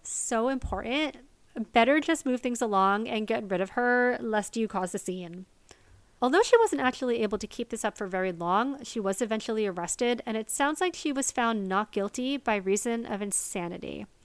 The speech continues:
Either their legal version of insanity was very different than ours today, or she had a very good defense attorney.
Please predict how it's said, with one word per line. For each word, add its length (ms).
Either 280
their 240
legal 340
version 340
of 80
insanity 600
was 220
very 300
different 300
than 120
ours 200
today, 680
or 400
she 160
had 140
a 40
very 300
good 300
defense 280
attorney. 440